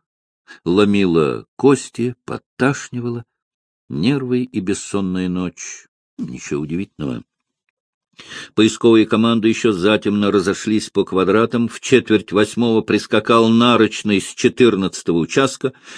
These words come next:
вбежал в хату и сразу же, застёгивая на ходу китель, вышел Фандорин. «Едемте,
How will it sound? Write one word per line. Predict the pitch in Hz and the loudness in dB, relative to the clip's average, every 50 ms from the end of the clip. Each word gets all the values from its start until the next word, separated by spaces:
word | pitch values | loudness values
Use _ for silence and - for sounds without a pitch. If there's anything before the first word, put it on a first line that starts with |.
| - - | -10 -6
вбежал | 98 107 101 82 127 131 - - 123 120 107 90 | -4 -4 -2 0 2 2 4 4 4 4 2 0
в | - | -2
хату | - - 127 143 135 - 139 139 127 - - - - _ - | -2 0 2 2 2 4 2 2 2 0 -6 -20 -18 _ 0
и | - 131 | 0 0
сразу | 127 - 127 127 135 151 151 120 127 135 | 2 4 4 4 6 6 4 4 4 4
же, | 120 131 131 | 6 6 4
застёгивая | 107 104 123 123 - - - 131 131 104 113 110 113 113 | 4 4 2 2 2 2 4 4 4 6 6 6 6 6
на | 113 110 - | 4 2 2
ходу | - 113 107 123 120 | 2 2 4 4 2
китель, | - - 131 135 123 - 131 131 123 | 2 4 2 2 4 6 4 4 4
вышел | 76 80 123 - - - 113 113 107 92 | 4 2 2 2 4 2 2 2 2 0
Фандорин. | - - 110 104 90 110 - - 85 80 - _ _ _ _ _ _ _ _ _ _ _ _ _ _ _ - - | -2 -2 0 2 4 4 4 4 4 0 -4 _ _ _ _ _ _ _ _ _ _ _ _ _ _ _ -10 -4
«Едемте, | 67 85 113 117 85 76 69 - - 67 65 64 64 - | 0 0 0 0 0 -4 -8 -6 -6 -4 -4 -4 -6 -10